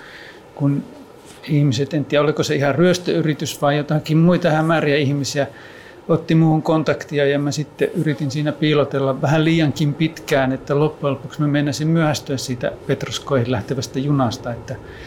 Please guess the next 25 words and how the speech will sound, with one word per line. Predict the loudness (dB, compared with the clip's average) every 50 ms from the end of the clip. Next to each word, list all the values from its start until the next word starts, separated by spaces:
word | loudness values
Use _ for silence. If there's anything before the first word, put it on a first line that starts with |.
| -16 -14
sillä | -8 -4 0 2
aseman | 2 2 2 4 4 4 4 2
toisella | 2 2 0 0 0 0 0 2
reunalla, | 2 2 2 2 2 0 -2 -2
missä | -4 -4 -6 -6 -6
mun | -6 -6 -4
tavarat | 0 0 2 4 4 2 2 -2 -4 -4
oli | -4 -2
matkassa | 0 2 2 0 0 -2 -4 -2 -4 -4 -12 -14 -18 -20 -20 -20 -20 -12 -4 0
tavarasäilössä, | 2 2 2 2 2 0 -2 0 0 0 0 0 -2 -6 -6 -6
niin | -4 -4 -4
mä | -4
menin | -4 -4 -4 -4 -4 -4
niitä | -4 -4 -6 -4
hakemaan | 0 0 0 2 2 2 4 4 4 2 2 0
niin | -4 -6
kuin | -8 -8
viime | -6 -4 -4 -4 -4
tingassa, | -4 -2 0 0 2 2 0 0 0 -2
etten | -2 -2 -2 -4 -4 -2 0
joutuisi | 0 0 -2 -2 -6 -8 -6
niitten | -4 -4 -4 -4 -4 -2
kanssa | 0 0 -2 -2 -4 -6
pulaan. | -2 0 2 4 4 4 2 0
Ja | -2